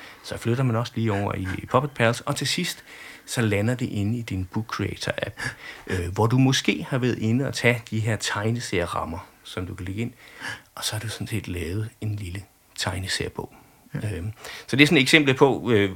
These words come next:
Speaker 1: øh, at du faktisk kan lave noget, der er forholdsvis avanceret,
Speaker 2: Ja.
Speaker 1: øh, hvis du har lyst.
Speaker 2: Det er ret spændende, fordi det betyder jo, at hvis du tænker pædagogisk, så er der ikke kun
Speaker 1: Mm.
Speaker 2: én linje.
Speaker 1: Mm.
Speaker 2: Det er ikke lineært på den måde,
Speaker 1: Nej.
Speaker 2: at så skal vi,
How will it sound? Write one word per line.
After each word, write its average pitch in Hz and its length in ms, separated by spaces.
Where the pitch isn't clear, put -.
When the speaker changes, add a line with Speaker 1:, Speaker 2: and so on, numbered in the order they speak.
Speaker 1:
øh, 98 160
at 101 140
du 104 60
faktisk 92 360
kan 117 120
lave 107 140
noget, 113 120
der 110 60
er - 20
forholdsvis 113 440
avanceret, 92 480
Speaker 2:
Ja. 139 80
Speaker 1:
øh, 80 580
hvis - 140
du - 120
har 87 60
lyst. - 200
Speaker 2:
Det 147 80
er - 120
ret - 320
spændende, 160 460
fordi 131 380
det 127 100
betyder 165 340
jo, 104 100
at - 80
hvis 107 140
du - 60
tænker 127 240
pædagogisk, 120 560
så - 100
er 127 40
der 131 40
ikke 135 100
kun - 120
Speaker 1:
Mm. 139 40
Speaker 2:
én 139 100
linje. 131 400
Speaker 1:
Mm. 113 80
Speaker 2:
Det - 120
er - 40
ikke 120 120
lineært 120 500
på - 80
den 131 200
måde, 113 340
Speaker 1:
Nej. 104 100
Speaker 2:
at - 80
så - 260
skal 113 200
vi, 101 200